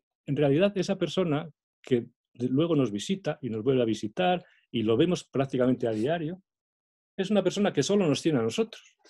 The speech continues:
Entonces uno dice, "Bueno, pero en realidad es que estas personas están, su existencia es una soledad esencial. Son solitarios por esen-,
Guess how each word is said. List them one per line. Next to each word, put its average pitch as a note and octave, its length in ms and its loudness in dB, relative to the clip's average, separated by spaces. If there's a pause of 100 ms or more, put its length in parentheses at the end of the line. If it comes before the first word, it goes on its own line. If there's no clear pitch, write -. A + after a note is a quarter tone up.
(300)
Entonces F3+ 260 -4
uno E3 240 -2
dice, A#2 260 -2 (300)
"Bueno, F#3 260 -4
pero - 140 -12
en F#2+ 80 -8
realidad G2+ 320 -6
es D#3 100 -6
que - 60 -6
estas - 180 -4
personas F3 340 -4 (680)
están, E3+ 440 -4 (460)
su - 180 0
existencia E3 880 -2 (1200)
es - 300 -2 (120)
una F3+ 420 -2
soledad C3+ 640 2
esencial. B2+ 840 -4 (480)
Son G3 260 -2
solitarios C#3 720 -2
por A#2 220 -4
esen-, G#2 300 -8